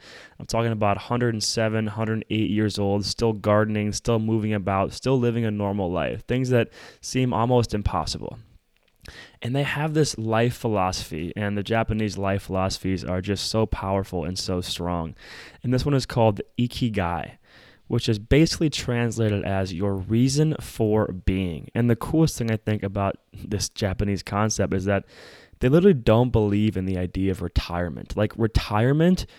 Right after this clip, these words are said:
there is no word in Japanese for retirement. They use this word, ikigai, which means reason for being. So not looking at their life saying, "Okay, I'm gonna do this thing until I'm sixty-five, then I'm gonna retire, then it's gonna be X, Y, and Z." The whole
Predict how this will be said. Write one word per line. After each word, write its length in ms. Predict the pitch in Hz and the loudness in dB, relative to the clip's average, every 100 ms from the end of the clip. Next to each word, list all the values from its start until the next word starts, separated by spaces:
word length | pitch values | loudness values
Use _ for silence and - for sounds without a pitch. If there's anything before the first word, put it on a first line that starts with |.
| _ | _
there 120 | - 131 | 4 4
is 120 | 147 | 6
no 180 | 156 131 | 6 8
word 400 | 104 110 110 101 | 8 8 8 6
in 280 | 104 98 | 4 2
Japanese 580 | 95 98 95 92 92 90 | 4 2 4 0 0 0
for 120 | - | -2
retirement. 800 | 85 71 - 92 87 76 - - - - - | -2 -2 -4 -2 -2 -2 -6 -12 -16 -20 -2
They 100 | 117 | 4
use 300 | 127 147 127 | 8 8 8
this 300 | 113 117 - | 4 2 2
word, 360 | 101 98 87 - | 0 2 0 -2
ikigai, 600 | 113 - 98 98 95 85 | -4 -2 -2 0 0 0
which 180 | 98 - | -2 -4
means 240 | 104 98 | -4 -4
reason 580 | - 87 113 120 120 120 | -6 -4 -2 0 -2 -4
for 340 | 110 - 104 90 | -6 -2 0 0
being. 500 | 87 98 92 67 - - - - - _ | 0 0 0 -2 -8 -18 -20 -20 -20 _
So 120 | - - | -4 4
not 180 | 160 | 6
looking 200 | 131 156 | 6 6
at 120 | 151 127 | 6 6
their 120 | 117 | 6
life 380 | 110 110 113 - | 6 6 6 4
saying, 320 | - 104 101 | 2 2 2
"Okay, 180 | 104 107 | 2 0
I'm 100 | 107 | 2
gonna 160 | 107 | 2
do 280 | 101 117 123 | 2 4 6
this 300 | 104 110 - | 6 4 4
thing 200 | 101 101 | 0 0
until 180 | 98 101 | 0 -2
I'm 100 | 98 | -2
sixty-five, 760 | - 104 - 95 98 95 92 | -2 -2 -2 -4 0 2 2
then 100 | 98 | 0
I'm 60 | 98 | 0
gonna 120 | 101 | 0
retire, 560 | 98 - 95 95 92 92 | -2 -2 -2 0 0 0
then 140 | 95 | -2
it's 100 | 92 | -4
gonna 200 | 98 95 | -4 -4
be 100 | 95 | -2
X, 240 | 90 - | -4 -4
Y, 140 | 95 85 | -4 -4
and 120 | 90 | -2
Z." 300 | 101 120 101 - - - - - - | 2 2 2 -4 -20 -20 -20 -20 -8
The 80 | |
whole 540 | 104 - 135 151 156 | -6 0 4 6 6